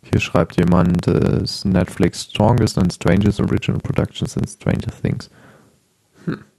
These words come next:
Speaker 1: Ja, er sagt, es ist unclassifiable in context of drama, mystery, science fiction and fantasy.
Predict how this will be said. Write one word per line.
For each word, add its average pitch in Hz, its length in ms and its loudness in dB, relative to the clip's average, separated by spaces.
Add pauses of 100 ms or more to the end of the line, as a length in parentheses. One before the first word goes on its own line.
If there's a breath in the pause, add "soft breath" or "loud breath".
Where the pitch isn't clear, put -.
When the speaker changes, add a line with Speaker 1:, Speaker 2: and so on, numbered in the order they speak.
(2750 soft breath)
Speaker 1:
Ja, 92 180 2
er - 100 4
sagt, 95 260 0
es 98 100 -6
ist - 100 -14
unclassifiable - 1000 0
in 170 80 -4
context 185 420 -4
of - 140 -4
drama, 120 420 0
mystery, 101 480 -2
science - 300 -4
fiction - 320 -10
and - 100 -8
fantasy. - 560 -8